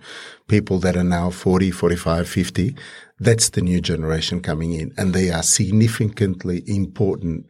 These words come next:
for the future of Timor, because they are the link between this past and the resistance and all the principles that have guided Timor for many years, and also these views of modernity, of contemporary views, these further studies, this connection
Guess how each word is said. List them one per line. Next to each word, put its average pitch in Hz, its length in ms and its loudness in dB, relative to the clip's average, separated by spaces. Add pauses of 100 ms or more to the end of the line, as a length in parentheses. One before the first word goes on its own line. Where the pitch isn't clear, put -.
(140)
for - 160 -2
the 92 100 -2
future 95 420 0
of 82 140 -6
Timor, 123 380 4 (400)
because 110 360 4
they 95 160 0
are 87 120 0
the 85 120 0
link 107 360 2
between 90 320 -2
this 85 240 0
past - 460 0
and 87 120 -4
the 82 80 0
resistance 98 720 0
and 90 160 -4
all 98 280 0
the 95 120 -4
principles 92 600 -4
that 90 100 -2
have 85 160 -6
guided 92 400 0 (300)
Timor 101 260 2
for - 160 -6
many 87 220 0
years, 143 340 4 (320)
and 107 160 6
also 113 240 4
these 95 220 2
views 92 260 0
of 90 100 -2
modernity, 90 640 0
of 82 160 -6
contemporary 90 800 -2
views, 87 380 -4
these 82 300 -4 (200)
further 90 400 2
studies, 85 520 -2
this - 200 -4
connection 90 720 -2